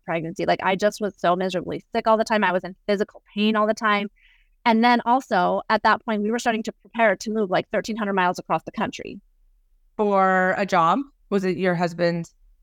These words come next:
Speaker 1: Well, kind of, yeah. So he was gonna be, he was getting to, he was in his last year of physical therapy school, and he had two more clinical rotations to do. So we were in Missouri, and we were coming out back west. We were moving back to my hometown,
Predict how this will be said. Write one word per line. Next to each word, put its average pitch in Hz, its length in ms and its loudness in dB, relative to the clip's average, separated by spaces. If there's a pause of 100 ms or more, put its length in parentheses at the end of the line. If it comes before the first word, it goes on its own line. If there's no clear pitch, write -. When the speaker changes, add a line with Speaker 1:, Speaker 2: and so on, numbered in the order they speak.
(680)
Speaker 1:
Well, 220 340 0
kind 269 340 0
of, 190 160 0
yeah. 220 200 4
So 220 140 -6
he 233 140 -8
was 247 220 -6
gonna 240 200 -2
be, 226 440 -6
he 233 120 -6
was 226 100 -2
getting 240 240 0
to, - 140 -6
he 208 100 -4
was 214 100 0
in 220 80 0
his 202 100 -2
last 226 240 2
year 240 140 0
of 220 140 -6
physical 214 320 -6
therapy 175 320 -4
school, - 360 -10 (380)
and 214 120 -4
he 220 120 -2
had 262 200 0
two 262 220 0
more 254 140 2
clinical 226 400 -4
rotations 202 500 -4
to - 100 -6
do. 180 340 -2 (200)
So 226 100 -2
we 240 100 4
were 277 80 2
in 294 120 2
Missouri, 196 480 -2 (380)
and 226 120 2
we 214 80 2
were 208 80 0
coming 240 340 0
out 220 140 2
back 208 200 4
west. 208 200 -2
We 226 60 -4
were 226 80 -2
moving 220 240 0
back 196 180 2
to - 80 -10
my 208 160 0
hometown, 202 540 -2